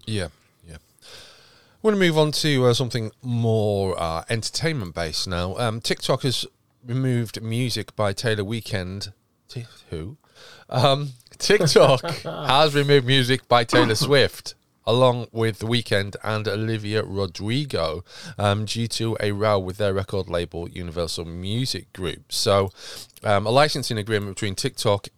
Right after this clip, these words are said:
and Universal Music Group, or U M G, uh, expired last week, which means that you won't be able to listen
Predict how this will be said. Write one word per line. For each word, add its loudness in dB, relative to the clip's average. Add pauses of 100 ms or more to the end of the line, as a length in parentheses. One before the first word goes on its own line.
(180)
and -2
Universal -4 (140)
Music -8
Group, -8
or -4
U -8
M -8
G, -8 (380)
uh, 4
expired 4
last -2
week, -4 (240)
which -6
means 0
that -2
you -8
won't 0
be -2
able -2
to -6
listen -4